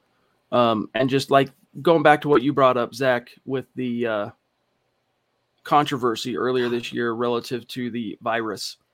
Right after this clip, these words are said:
all that stuff, it was, there was much more made about that from outside the building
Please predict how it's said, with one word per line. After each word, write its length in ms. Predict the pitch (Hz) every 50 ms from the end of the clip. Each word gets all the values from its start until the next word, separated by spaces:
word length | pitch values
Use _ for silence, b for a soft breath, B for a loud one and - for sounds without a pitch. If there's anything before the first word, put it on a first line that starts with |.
| _ _ _ _ _ _ _ _ _
all 180 | 135 143 147
that 140 | 143 135 123
stuff, 400 | - - 143 139 139 135 - _ _ _ _ _ _ -
it 60 | 156
was, 140 | 139 147 139 135 127 -
there 160 | - 143 156 151
was 120 | 147 131
much 300 | 139 151 175 190 - -
more 120 | 165 160
made 280 | 147 143 139 143 143 139
about 300 | 131 131 135 127 120 -
that 280 | 127 127 123 - - _
from 160 | 139 131 - -
outside 400 | 117 135 135 - - 135 135 135
the 60 | 135
building 400 | 123 139 135 131 135 135 127 135